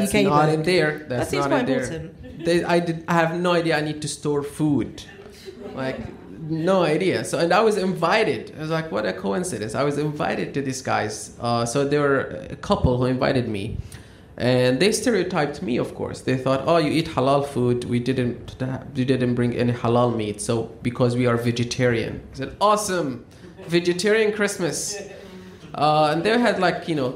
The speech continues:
Speaker 1: things that I don't really cook, like carrot and Brussels sprout. I didn't even know how to, to pronounce Brussels sprouts.
Speaker 2: What did you think of a Brussels sprout when you first tried it?
Speaker 1: It should be left in the field. It should, it shouldn't,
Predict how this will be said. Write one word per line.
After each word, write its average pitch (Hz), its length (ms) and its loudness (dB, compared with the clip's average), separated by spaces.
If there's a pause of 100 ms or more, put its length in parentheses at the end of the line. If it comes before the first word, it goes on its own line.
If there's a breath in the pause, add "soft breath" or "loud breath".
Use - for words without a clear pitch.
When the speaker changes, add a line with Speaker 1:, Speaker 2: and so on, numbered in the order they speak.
(140)
Speaker 1:
things - 460 -2
that 170 140 4
I 156 100 4
don't 175 240 2
really 135 400 0 (100)
cook, 156 300 -2
like - 220 -10
carrot 151 580 -2 (460)
and 120 180 -6 (100)
Brussels 123 400 0
sprout. - 640 -2 (720)
I 127 60 -8
didn't 202 280 2
even 190 200 2
know 185 100 2
how 175 100 4
to, 170 160 -4
to - 300 -8
pronounce 151 560 -2
Brussels 107 420 -8
sprouts. - 640 -10
Speaker 2:
What 208 140 2
did 190 80 -2
you 208 120 4
think 208 220 2
of 185 60 4
a 190 60 4
Brussels 185 320 0
sprout 175 360 2
when 180 120 -2
you 175 40 2
first 170 280 2
tried 156 200 4
it? 156 160 -2 (100)
Speaker 1:
It 151 60 -12
should 190 240 0
be 175 120 4
left 156 240 0
in 147 100 -2
the 143 80 0
field. 147 460 -4 (240)
It 226 80 -4
should, 262 180 0
it - 1200 0
shouldn't, 156 400 -2